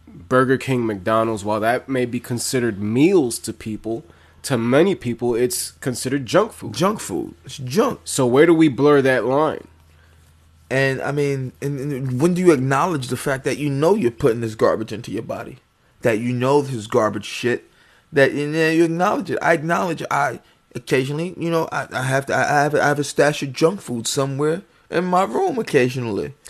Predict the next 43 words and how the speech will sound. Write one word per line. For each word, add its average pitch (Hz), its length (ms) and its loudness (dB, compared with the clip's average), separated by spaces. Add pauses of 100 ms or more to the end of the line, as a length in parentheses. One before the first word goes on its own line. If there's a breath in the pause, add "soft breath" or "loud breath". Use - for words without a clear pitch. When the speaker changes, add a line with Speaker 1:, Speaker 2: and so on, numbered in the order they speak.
(240 loud breath)
Speaker 1:
But 135 160 -2
I, 156 100 4
th-, 151 220 -6
Speaker 2:
I 151 120 6
Speaker 1:
don't 165 160 8
you, 160 80 12
Speaker 2:
don't 175 160 4
Speaker 1:
don't 208 180 6
you 214 80 0
feel 175 200 2
that 123 240 2
w-, 120 380 -8
us, 165 280 4
especially 147 560 0
because 123 400 -2
we 139 120 2
were 127 180 2
raised 127 600 2 (220 soft breath)
to 113 160 -4
have 117 480 -2 (200 soft breath)
delis 131 480 2
on 117 200 2
every 127 260 0
corner, 127 420 -2
we 120 160 0
were 135 140 4
more 123 220 0
susceptible 120 680 -4
to 117 100 -10
be 107 260 -10
eating 127 260 0
Snickers 127 520 -4
and 98 160 -4
bullshit? 127 540 0
Speaker 2:
To - 180 6
eat - 480 4
the 127 100 -2
processed 131 680 0
bullshit 127 480 2
and 123 140 -6
not 123 180 0
know 143 200 2
better. 98 340 -2